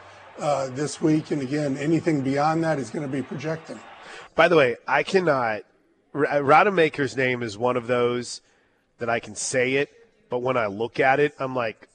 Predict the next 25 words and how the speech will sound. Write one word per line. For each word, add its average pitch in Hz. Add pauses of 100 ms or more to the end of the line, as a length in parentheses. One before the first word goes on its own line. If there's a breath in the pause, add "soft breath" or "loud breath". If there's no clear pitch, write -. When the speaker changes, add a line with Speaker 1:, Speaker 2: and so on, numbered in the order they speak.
(400)
Speaker 2:
"Ro-, 90
Ro-, 104
Rode-, 123 (200)
Rodemaker?" 196
It's 151
'cause -
it's 127
not, 120
sp-, - (220)
it's 135
literally 139
spelled 107
kind 101
of 95
awkwardly. 90 (760 loud breath)
It's -
R 131
O 127
D 117
E. 107
You're 104
like, 101
"Ro-, 135
Rodemaker?" 277 (680 soft breath)
Anyway, 180